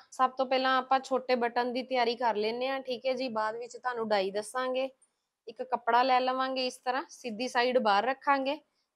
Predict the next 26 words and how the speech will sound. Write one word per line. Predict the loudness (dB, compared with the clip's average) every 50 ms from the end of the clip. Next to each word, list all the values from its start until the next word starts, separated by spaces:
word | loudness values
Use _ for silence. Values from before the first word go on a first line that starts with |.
| _
ਤੇ | -4 -4
ਪੁੱਠੀ | -4 -6 -8 -8 -4 -4 -4
ਸਾਈਡ | -2 0 0 0 0 0 -2
ਇਸ | -2 -4 -4
ਤਰ੍ਹਾਂ | -4 -4 -2 0 -2
ਆਪਾਂ | -2 0 2 2 2 2 -2 _ _
ਕੱਪੜਾ | -6 -4 0 2 2 4
ਰੱਖਾਂਗੇ, | 4 2 -2 _ -2 -2 0 0 -2 -4 -4 -8 _ _ _ _ _ _ _ _
ਠੀਕ | -12 -4 0
ਹੈ | 0 0
ਜੀ। | 0 0 -4
ਇਸ | -4 -6 -10 -10 -10 -10 -10
ਤਰ੍ਹਾਂ | -6 -6 -4 -4 -2 -2 -2
ਆਪਾਂ | 0 0 0 0 0 -2 _ -6
ਬਟਨ | 2 2 2 2 2 -2 -2 -2
ਉਸ | -2 -4 0
ਦੇ | 0 0 0
ਵਿੱਚ | 0 -2 -2 -2
ਰੱਖਾਂਗੇ | -2 -2 -4 -2 -4 -4 -2 0 -2 -2 -4 -6 _
ਕੱਪੜੇ | -8 -8 -4 -2 0 0 2
ਦੇ, | 0 0 -2 -2 _ _ _ _ _ _ _ _ _ _ _ _ _ _ _ _ _ _ _ _ _ _ _ _ _ -14
ਤੇ | -14 -14 _ _
ਇਸ | -12 -12 -12 -12
ਤਰ੍ਹਾਂ | _ -4 -2 -2 -2 -2
ਨਾਲ | -2 -2 -2 -2 -4 -6 -8 _ _ _ _ -14
ਆਪਾਂ | -14 -4 _ -2 -2 -2